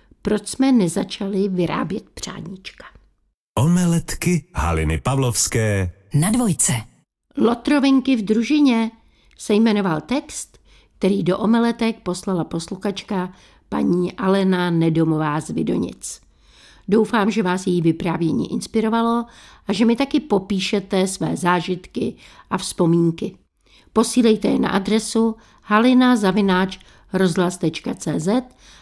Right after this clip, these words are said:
Speaker 1: anebo na adresu Českého rozhlasu, Dvojka, Omeletky, Vinohradská dvanáct,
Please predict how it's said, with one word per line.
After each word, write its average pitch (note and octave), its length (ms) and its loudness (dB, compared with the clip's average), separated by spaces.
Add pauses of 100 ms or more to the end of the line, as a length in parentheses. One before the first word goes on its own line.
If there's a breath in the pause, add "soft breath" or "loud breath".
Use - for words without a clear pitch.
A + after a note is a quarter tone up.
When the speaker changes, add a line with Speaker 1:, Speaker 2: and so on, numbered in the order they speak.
(120 soft breath)
Speaker 1:
anebo A#3 280 4
na A#3+ 120 4
adresu G#3+ 400 -2
Českého A3 460 0
rozhlasu, A#3+ 520 -2 (400 soft breath)
Dvojka, G#3+ 600 0 (200)
Omeletky, G#3 840 0 (320 loud breath)
Vinohradská F#3 600 0
dvanáct, F#3 580 0